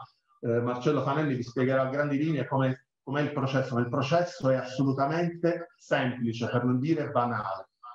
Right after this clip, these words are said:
In alcuni casi si tratta di spingere veramente un bottone. Le premiazioni locali le decidete voi quanto impegno mettere,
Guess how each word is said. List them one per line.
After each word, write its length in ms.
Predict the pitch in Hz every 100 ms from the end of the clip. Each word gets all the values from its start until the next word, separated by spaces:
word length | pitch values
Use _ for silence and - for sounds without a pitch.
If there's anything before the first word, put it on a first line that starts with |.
| -
In 80 | 131
alcuni 340 | 135 139 160
casi 420 | 165 180 202 180 170
si 140 | 156
tratta 320 | 156 156 135
di 100 | 127
spingere 560 | - - 175 175 147 135
veramente 400 | 135 156 165 151
un 160 | 147
bottone. 640 | 147 147 - 113 98 101 - _ _ _ _ _ _ - -
Le 160 | 131
premiazioni 560 | 135 151 160 - 196 175
locali 720 | 156 - 170 165 135 135 135 - -
le 180 | 135 147
decidete 540 | 151 - 165 165 139
voi 380 | 143 110 - -
quanto 280 | 131 135 131
impegno 400 | 127 135 127 120
mettere, 540 | 117 113 - 117 113